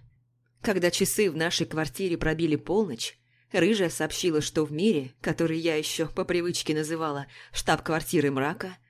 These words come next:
уже два часа ночи. Чтобы было надёжнее,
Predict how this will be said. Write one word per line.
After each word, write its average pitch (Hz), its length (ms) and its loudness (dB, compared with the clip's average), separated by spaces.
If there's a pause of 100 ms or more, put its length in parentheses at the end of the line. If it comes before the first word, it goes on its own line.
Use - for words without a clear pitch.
(180)
уже 240 260 4
два 170 240 4
часа 156 360 -2
ночи. 123 480 -6 (720)
Чтобы 190 300 2
было 175 220 4
надёжнее, 151 680 0